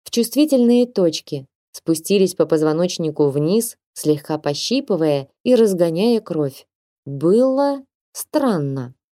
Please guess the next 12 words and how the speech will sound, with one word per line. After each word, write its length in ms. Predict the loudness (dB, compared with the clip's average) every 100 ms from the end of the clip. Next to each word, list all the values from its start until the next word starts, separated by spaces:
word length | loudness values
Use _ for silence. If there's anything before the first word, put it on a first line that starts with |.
| _
чересчур 580 | 0 2 0 0 0 2
близко, 640 | 2 2 0 -2 -8 -14 -14 _ -6
однако 500 | -2 0 0 0 0
ни 180 | 2 0
ступора, 760 | -2 -2 -2 0 -2 -2 -6 _ _
ни 160 | 0 2
желания 560 | 4 2 2 2 2 0
отстраниться. 800 | -2 -2 0 2 0 -4 -8 -10 _ _
По 140 | -8 -6
коже 380 | 0 2 2 -2
струилось 580 | 0 0 2 2 0
тепло, 640 | -2 -6 -4 -2 0 -2